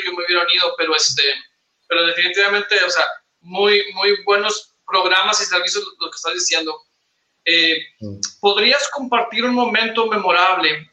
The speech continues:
Speaker 1: o transformador que hayas experimentado a través de Toastmasters?
Speaker 2: Sí, em, tuvimos nuestra segunda reunión en inglés la semana pasada y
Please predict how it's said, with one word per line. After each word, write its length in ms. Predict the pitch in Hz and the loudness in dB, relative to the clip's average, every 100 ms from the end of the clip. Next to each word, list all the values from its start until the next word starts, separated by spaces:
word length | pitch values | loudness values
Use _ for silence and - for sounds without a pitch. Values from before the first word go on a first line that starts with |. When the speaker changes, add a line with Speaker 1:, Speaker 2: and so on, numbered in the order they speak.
| - | -2
Speaker 1:
o 140 | 175 | -2
transformador 720 | 175 170 170 165 165 185 196 | 0 -4 -4 2 4 4 2
que 120 | 180 175 | 2 2
hayas 280 | 185 202 | 2 0
experimentado 800 | 208 - 175 165 160 160 175 180 175 | 0 -2 -2 -2 -2 0 2 2 2
a 100 | 175 | 0
través 320 | 165 160 170 | 2 2 2
de 80 | 170 175 | 0 -4
Toastmasters? 920 | 175 175 160 165 - 403 - - - _ _ _ _ _ _ _ _ _ _ _ _ _ | -6 -2 0 0 -4 -8 -10 -14 -18 _ _ _ _ _ _ _ _ _ _ _ _ _
Speaker 2:
Sí, 720 | - - 151 151 151 151 - | 0 4 8 8 6 4 -2
em, 640 | 135 131 123 120 113 117 - 127 - | 2 4 4 4 2 -2 -6 -4 2
tuvimos 400 | 143 139 151 160 | 6 6 4 2
nuestra 380 | 165 147 139 | 0 0 0
segunda 500 | 131 123 110 117 139 | 2 2 2 0 0
reunión 960 | 143 127 123 120 123 127 127 139 - _ - | 0 0 0 0 0 0 0 -2 -10 _ -4
en 160 | 113 | -2
inglés 600 | 110 101 104 110 107 - | 0 0 2 2 0 -4
la 120 | 107 | -4
semana 420 | 98 98 98 101 98 | -2 -2 -2 -2 -2
pasada 640 | 101 - 107 104 98 95 - _ _ _ _ _ _ _ | -2 0 2 0 -2 -6 -18 _ _ _ _ _ _ _
y 540 | - 113 113 110 113 | 2 6 8 6 4